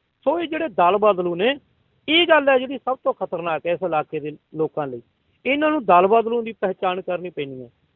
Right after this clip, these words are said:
ਹੁਣ ਕਿੰਨੇ ਕੈਂਡੀਡੇਟ ਨੇ ਪੰਜਾਬ ਦੇ ਵਿੱਚ? ਆਮ ਆਦਮੀ ਪਾਰਟੀ ਨੂੰ ਆਪਣੇ ਕੈਂਡੀਡੇਟ ਨਹੀਂ ਮਿਲੇ, ਜਾਂ ਬਾਦਲਾਂ 'ਚੋਂ ਲਿਆਂਦੇ ਨੇ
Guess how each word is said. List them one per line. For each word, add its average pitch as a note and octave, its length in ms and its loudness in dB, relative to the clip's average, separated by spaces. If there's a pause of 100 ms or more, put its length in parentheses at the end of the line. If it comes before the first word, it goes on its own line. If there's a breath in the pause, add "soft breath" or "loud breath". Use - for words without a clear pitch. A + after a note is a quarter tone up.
(200)
ਹੁਣ A3+ 100 0
ਕਿੰਨੇ A#3 360 0
ਕੈਂਡੀਡੇਟ A3+ 520 0
ਨੇ D#3 140 -8
ਪੰਜਾਬ F3 340 -2
ਦੇ F#3 120 -2
ਵਿੱਚ? F3+ 240 -8 (340)
ਆਮ F#3 260 4
ਆਦਮੀ G3 280 0
ਪਾਰਟੀ F3+ 420 -4
ਨੂੰ F#3+ 120 -6
ਆਪਣੇ F3+ 240 -8
ਕੈਂਡੀਡੇਟ F3 520 -4
ਨਹੀਂ C#3+ 120 -10
ਮਿਲੇ, B2+ 220 -10 (380)
ਜਾਂ F#3+ 180 0
ਬਾਦਲਾਂ D#3 380 0
'ਚੋਂ A3 160 -2
ਲਿਆਂਦੇ G#3+ 320 0
ਨੇ A3+ 180 -2